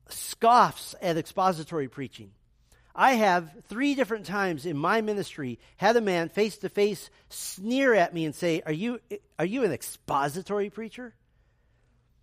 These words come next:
It leans heavily on storytelling. It leans on emotional encouragement, empathy, and a very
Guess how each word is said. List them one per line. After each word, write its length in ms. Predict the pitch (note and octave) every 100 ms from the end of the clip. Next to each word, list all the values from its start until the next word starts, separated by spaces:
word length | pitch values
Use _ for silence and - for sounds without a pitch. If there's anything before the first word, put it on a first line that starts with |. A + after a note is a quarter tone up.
| _ _ _ _ _ _ _ _ _
It 180 | F#3+ A3+
leans 280 | A3+ A#3 A3
heavily 420 | G#3+ A#3 B3+ B3
on 440 | A3 F#3 E3+ E3+
storytelling. 880 | - - G3+ A3+ A#3+ A#3 A#3+ C4 B3 _
It 180 | D#3+ E3+
leans 320 | A3 A3 E3+
on 240 | F3 E3 F3
emotional 540 | D#3+ G#3+ G#3+ G#3 F3+
encouragement, 680 | D#3+ - A#3 B3 F#3 B3 - _ _ _
empathy, 580 | A3 A#3+ A#3+ - A3+ A3+ - _
and 120 | F3+
a 40 |
very 220 | F3 G#3